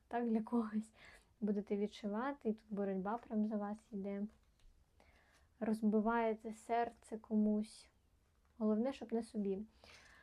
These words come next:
Так, що в нас ще по подіям? Імператриці, знаєте, ви будете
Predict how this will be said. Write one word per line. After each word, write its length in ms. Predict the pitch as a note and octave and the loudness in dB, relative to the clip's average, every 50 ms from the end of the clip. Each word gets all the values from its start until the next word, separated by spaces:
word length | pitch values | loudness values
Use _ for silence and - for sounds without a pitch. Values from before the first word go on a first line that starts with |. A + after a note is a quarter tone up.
| - _ _ _ _ - - - - _ _ _ - - _ _ _ _ _ _ _ _ _ - | -20 _ _ _ _ -20 -20 -20 -20 _ _ _ -20 -20 _ _ _ _ _ _ _ _ _ 2
Так, 320 | C#4+ C4+ B3 A#3 A3 - | 4 4 4 4 2 0
що 200 | - - - C#4+ | -6 -4 -2 0
в 80 | C4+ C4+ | 0 2
нас 160 | C4 B3 A#3+ | 2 2 0
ще 220 | - - C#4 C#4 | 0 4 4 4
по 120 | C#4 C4 A#3+ | 4 4 -4
подіям? 500 | A#3+ C4 A3+ G#3+ C#4 F4 G4 F4+ D4+ C4+ | -2 0 0 2 4 4 6 6 6 6
Імператриці, 680 | B3+ B3 B3 B3+ B3 A#3+ C#4 D#4 F4+ F4+ - - B3+ | 6 4 2 2 0 -2 0 -2 -2 -2 -4 -8 -8
знаєте, 460 | A3 A3+ B3+ C#4+ D4 C#4+ A#3 A3 B3 A3+ | -4 -2 -2 -2 -2 -2 -4 0 0 2
ви 640 | G#3+ A3+ C#4+ D#4+ E4+ E4 D#4+ D#4 D4+ D4 C#4+ C4+ | 2 4 4 4 4 4 2 0 -2 -2 -2 -2
будете 640 | B3 A#3+ A#3+ C4+ B3+ B3+ A#3 A3+ - A3+ A3+ A3 A3 | -2 -2 -4 -4 -2 -2 -4 -2 0 0 2 2 2